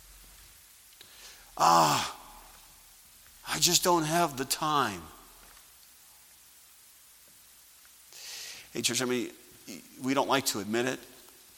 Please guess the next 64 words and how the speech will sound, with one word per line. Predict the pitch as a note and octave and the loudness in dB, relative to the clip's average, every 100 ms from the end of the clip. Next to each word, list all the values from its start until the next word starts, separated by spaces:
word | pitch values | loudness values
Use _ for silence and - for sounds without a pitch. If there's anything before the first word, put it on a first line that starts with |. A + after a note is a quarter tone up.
| - | -10
but | B2+ | -4
we | B2 | -2
have | C#3+ A#2+ | -2 -2
the | |
time | A2 B2+ B2 | -4 -4 -4
for | A2+ | -4
what | A2 | -6
we | G#2 | -6
wanna | G2+ G#2+ | -6 -6
make | G2+ F#2+ | -6 -10
time | - G2+ F#2+ | -10 -10 -10
for. | G2 E2+ - - - - - - - - - - - - - - - - - | -12 -14 -18 -20 -20 -20 -20 -20 -20 -20 -20 -20 -20 -20 -20 -20 -20 -20 -18
You | - | -10
say, | D#3+ | -6
I | D3 | -2
know | F#3+ | -2
some | G#3 G#3 | -2 -2
of | |
you | F3+ | -2
are | |
thinking | D#3 D3+ C#3+ | -2 -4 -4
to | |
yourself, | B2+ A#2 | -2 -2
"I, | A#2+ - A2+ - - C3+ | -4 -6 -12 -16 -8 -2
I | |
just | C3+ D#3+ | 2 2
don't | E3+ D#3 | 2 0
have | D3+ | -2
the | D3 | -4
time." | - D#3 D#3 F#2 - - - - - - - - - - - C3+ | -6 -6 -6 -10 -14 -20 -20 -20 -20 -20 -20 -20 -20 -20 -14 -6
If | B2+ | -4
we | G3 | 2
took | G#3+ D#3 | 2 2
your | D#3+ F3 | 4 6
schedule | - D#3+ C#3 C3+ | 6 4 2 2
last | C3 - | 2 2
week | C#3+ C#3 | 0 -2
and | B2 | -2
we | C3 | -2
went | C3 | -2
through | B2+ | -2
every | B2+ A#2+ | -2 0
minute | B2+ C3+ | 0 0
of | A2 | 0
you, | A#2+ A#2+ A2+ | -4 -4 -6
of | G#2+ G#2 | -6 -4
what | A#2+ - | -4 -2
you | B2+ | -2
had | B2 B2 | -2 -2
to | A2 | -2
do, | A#2 B2+ - - - | -4 -4 -8 -18 -6
there | B2+ | -2
were | |
some | A#2 A#2+ | 0 0
things | C#3+ C3+ A#2+ | -2 -2 -2
you | A#2+ | -4
did | A#2+ A#2 G2+ | -2 -2 -2
just | A#2 | -6
because | A2+ A#2 G#2 | -6 -6 -4
you | |
wanted | G#2+ G#2 F2 | -4 -4 -8
to | |
do | E2 E2+ | -12 -10
them. | F2 | -10